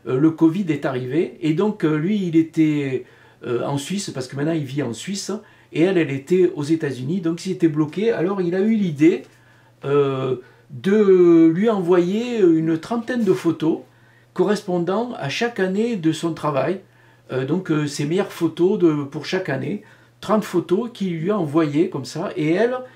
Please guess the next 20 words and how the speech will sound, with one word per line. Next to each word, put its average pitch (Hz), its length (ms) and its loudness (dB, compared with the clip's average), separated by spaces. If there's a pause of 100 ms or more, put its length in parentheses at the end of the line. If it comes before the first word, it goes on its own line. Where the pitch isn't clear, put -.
(160)
quand 156 140 -4
elle 175 80 2
a 180 80 2
reçu 196 540 -2
ce, 127 380 -8 (260)
ces - 180 -6
photos, 180 580 0
euh, 131 160 -4 (340)
elle 120 120 -4
a 117 40 -2
trouvé 127 180 -8
ça 143 220 -4
extraordinaire, 151 880 -4
et 170 140 4
en 196 100 0
contrepartie, 202 760 -4
elle 160 160 2
lui 175 280 4
a 170 80 4
envoyé 165 500 -2